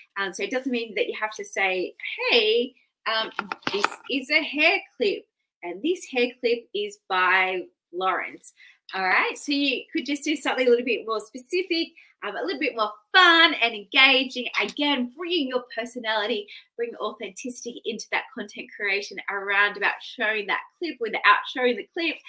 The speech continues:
and of course, having that link for that brand, um, for those to go and purchase, hopefully with your influencer marketing, your affiliate link, um, on there, so you're getting a financial kickback to help build your financial status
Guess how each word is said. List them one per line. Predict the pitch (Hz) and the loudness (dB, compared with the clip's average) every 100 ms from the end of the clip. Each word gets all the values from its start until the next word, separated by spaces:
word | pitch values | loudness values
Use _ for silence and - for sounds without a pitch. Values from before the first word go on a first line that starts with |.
| - - - - | -18 -18 -16 -4
and | 214 | -2
of | 214 - - | -2 -8 -6
course, | 214 220 - - | -4 -2 -4 -4
having | 202 202 | -2 0
that | - - | 0 0
link | 208 - - | -6 -8 -12
for | 190 | -2
that | 175 - 190 | -2 -2 -8
brand, | 190 190 185 185 - - _ 196 | -4 -2 -2 -4 -14 -20 _ -12
um, | 190 196 | -10 -8
for | 196 | -2
those | 190 196 | -2 -2
to | - 214 | -6 -6
go | 180 | -4
and | 180 175 - | -4 -6 -6
purchase, | 208 - 180 - 254 | -6 -6 -12 -4 2
hopefully | 240 - 214 214 - - _ | 2 2 0 0 -4 -20 _
with | 196 202 - | -6 -6 -4
your | 208 208 208 202 170 233 | 0 2 4 2 0 -4
influencer | 240 254 226 185 196 | -2 0 0 -2 -4
marketing, | 202 214 - 202 | 2 2 2 -6
your | 185 165 | -6 -8
affiliate | - - 269 233 - | -8 -4 -2 -2 0
link, | 226 247 - - - - - | 2 2 0 -16 -20 -18 -6
um, | 202 - | -6 -2
on | 208 202 | -2 0
there, | 208 208 | -2 -2
so | - | -4
you're | 208 202 196 196 | -4 -4 -4 -4
getting | 190 190 | -6 -6
a | - | -8
financial | 190 180 - - 165 - | -4 -4 -4 -10 -16 -16
kickback | - - 185 147 - | -16 -8 -4 -4 -6
to | 185 _ | -20 _
help | 180 - _ _ | -8 -8 _ _
build | 185 180 180 - | -4 -2 -4 -8
your | 180 175 175 | -6 -6 -6
financial | 180 175 175 - 208 196 208 | -4 -4 -2 2 2 0 -4
status | 190 - 320 214 208 | -4 2 4 4 2